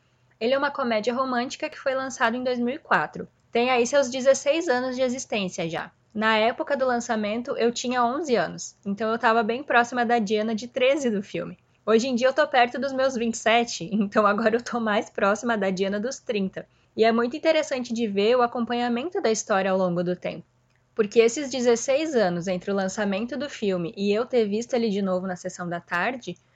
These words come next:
foi meio que viver os dois lados, da Diana de treze anos e o da Diana que chegou aos trinta.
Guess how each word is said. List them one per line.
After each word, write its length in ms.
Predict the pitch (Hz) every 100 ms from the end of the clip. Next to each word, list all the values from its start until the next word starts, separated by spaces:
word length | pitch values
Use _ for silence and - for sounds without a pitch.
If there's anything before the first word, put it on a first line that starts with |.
| _ _
foi 180 | - 233
meio 240 | 240 254
que 160 | 277 294
viver 460 | 262 254 240 254
os 120 | 277 -
dois 260 | 247 415
lados, 400 | 359 226 185 190
da 120 | 185
Diana 300 | 185 208 226
de 100 | 269
treze 320 | - 254 226 220
anos 360 | 208 269 - -
e 120 | 269
o 40 |
da 120 | 311 311
Diana 320 | 240 240 247
que 60 |
chegou 240 | - 254 240
aos 160 | 262
trinta. 440 | - 277 320 -